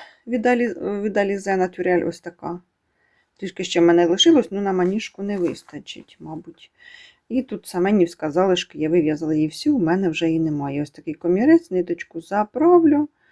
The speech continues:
Мгм. Реглан зверху, типу реглан, і ось така ще попереду в мене тепер чайка. Ну, ось що вийде, у мене просто вже нема часу перев'язувати.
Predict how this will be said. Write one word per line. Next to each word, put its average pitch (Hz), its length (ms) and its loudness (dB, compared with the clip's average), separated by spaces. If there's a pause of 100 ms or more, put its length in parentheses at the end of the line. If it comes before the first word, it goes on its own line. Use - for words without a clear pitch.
(480)
Мгм. 165 320 -18 (100)
Реглан 175 640 0 (180)
зверху, 240 640 0 (440)
типу 175 260 -8
реглан, 196 500 2
і 185 240 -6
ось 180 140 -8
така 190 360 -14 (1200)
ще - 200 -6
попереду 180 560 0
в 170 40 0
мене 170 280 2
тепер 175 420 -6 (540)
чайка. 156 540 -8 (840)
Ну, 196 200 -10
ось 160 160 -10
що 160 160 -6
вийде, 208 220 4
у - 20 6
мене 180 180 4
просто 170 280 -6
вже 165 120 -4
нема 160 220 0
часу - 300 -14
перев'язувати. 175 960 -2